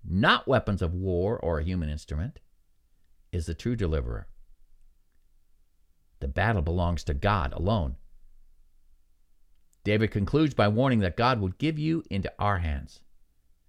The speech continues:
thus reminding Goliath of his own early intention that the battle was indeed representative warfare,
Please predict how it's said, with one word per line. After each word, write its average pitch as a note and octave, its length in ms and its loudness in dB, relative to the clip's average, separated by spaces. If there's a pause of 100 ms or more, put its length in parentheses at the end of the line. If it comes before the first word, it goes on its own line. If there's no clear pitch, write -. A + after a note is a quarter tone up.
(300)
thus B2+ 240 2
reminding C3 640 0
Goliath F#2 480 0
of E2+ 80 -6
his D#2+ 200 -6 (100)
own A2+ 280 4
early B2+ 260 2
intention F2 480 -2
that D#2+ 100 -8
the F2 60 -4
battle A2 280 2
was A#2 140 0
indeed C#3+ 480 0
representative C#3+ 600 0
warfare, C#3+ 540 0